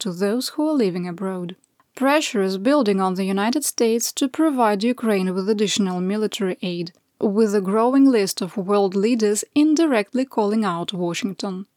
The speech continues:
The Minister of Foreign Affairs of Ukraine, Dmytro Kuleba, told the U S news agency A B C News that time is running out for Congress to vote for additional military aid for Ukraine.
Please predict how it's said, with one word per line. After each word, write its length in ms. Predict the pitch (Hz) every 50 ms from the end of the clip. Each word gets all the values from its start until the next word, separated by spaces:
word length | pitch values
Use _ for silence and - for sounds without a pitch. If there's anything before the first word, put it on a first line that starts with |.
| _ _ _ _ _ -
The 160 | 214 202 233
Minister 460 | 233 240 254 269 277 269 - - 240
of 120 | 220 214 -
Foreign 280 | - 226 226 226 226
Affairs 500 | 220 214 - - 254 247 233 233 220 -
of 140 | 233 214 190
Ukraine, 640 | 196 202 196 - 233 233 254 233 226 240 247 254 254
Dmytro 420 | 202 202 202 190 - - 208 196
Kuleba, 600 | - - 220 202 185 180 175 170 175 202 220 262 - _ _ -
told 320 | - 269 277 294 277 262
the 100 | 302 302
U 140 | 285 269 240
S 260 | 220 220 214 - -
news 320 | 226 208 208 202 - -
agency 560 | 220 220 214 226 214 202 196 - - 202 190 -
A 120 | 202 196
B 120 | 190 170 202 185
C 220 | - - 214 190
News 420 | 185 180 180 180 196 226 247 -
that 380 | - 214 185 208 202 196 - - _
time 380 | - 294 254 208 185 185 196
is 120 | 214 208 -
running 440 | 226 247 254 226 202 190 190 196 208
out 340 | 233 262 247 214 180 175
for 220 | - - - 190 170
Congress 640 | - - 226 240 240 233 202 180 175 196 226 - - -
to 120 | - 285 277
vote 280 | 233 214 190 180 185
for 240 | - - 233 247 262
additional 480 | 247 214 202 - - - 190 190 202 208
military 500 | 208 190 180 175 175 - - 220 202 -
aid 200 | 202 185 175 -
for 160 | - - 180
Ukraine. 560 | 175 175 170 - 214 226 214 185 175 170 175